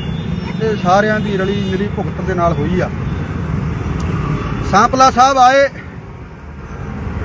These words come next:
ਘੱਟ ਗਿਣਤੀਆਂ ਦੇ ਚੇਅਰਮੈਨ, ਉਹ ਵੀ ਗੋਂਗਲੂਆਂ ਤੋਂ ਮਿੱਟੀ ਝਾੜ ਕੇ ਚਲੇ ਗਏ।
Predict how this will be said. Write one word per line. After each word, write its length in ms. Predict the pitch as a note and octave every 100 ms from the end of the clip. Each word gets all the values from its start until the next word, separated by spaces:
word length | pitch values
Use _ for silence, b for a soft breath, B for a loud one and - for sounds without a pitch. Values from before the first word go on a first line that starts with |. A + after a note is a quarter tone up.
| - - - - - - B3+
ਘੱਟ 180 | B3 B3+
ਗਿਣਤੀਆਂ 580 | - B3+ B3+ C4 C4 B3+
ਦੇ 160 | B3+
ਚੇਅਰਮੈਨ, 600 | B3+ C#4 D4 C4 C#4 D4 B3+ - - - - - - - - - - - - - - - - - -
ਉਹ 100 | A#3
ਵੀ 140 | B3+ A#3
ਗੋਂਗਲੂਆਂ 440 | A3+ A#3 A3+ A#3
ਤੋਂ 140 | A3+
ਮਿੱਟੀ 280 | A3+ G#3+ A3+
ਝਾੜ 220 | A3+ A3+
ਕੇ 160 | G#3 G#3
ਚਲੇ 260 | F#3+ G3+ G3+
ਗਏ। 180 | G3+